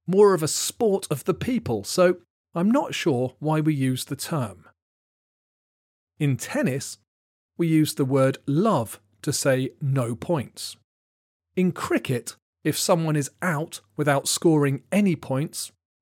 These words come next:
they're out for a duck. And both of these terms come from eggs. You see, when the player's name has a zero next to it, the number resembles an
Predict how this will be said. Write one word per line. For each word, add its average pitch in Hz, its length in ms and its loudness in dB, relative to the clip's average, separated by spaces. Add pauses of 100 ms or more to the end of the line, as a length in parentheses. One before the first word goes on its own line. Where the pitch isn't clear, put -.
they're 170 280 4
out 139 420 0
for - 240 0
a 190 60 2
duck. - 560 -4 (800)
And 180 220 2
both 320 280 4
of 190 140 2
these 175 260 -2
terms 127 680 -4
come 127 240 -2
from 160 340 0 (160)
eggs. - 500 0 (760)
You 180 80 0
see, 208 260 0 (360)
when 196 180 6
the 196 100 4
player's 247 500 2
name 156 460 0
has 147 240 -2
a 156 80 4
zero 131 720 0 (120)
next 175 340 -2
to 104 140 -4
it, - 240 -14 (380)
the 160 100 -2
number 170 520 2 (100)
resembles 135 800 0
an 170 140 0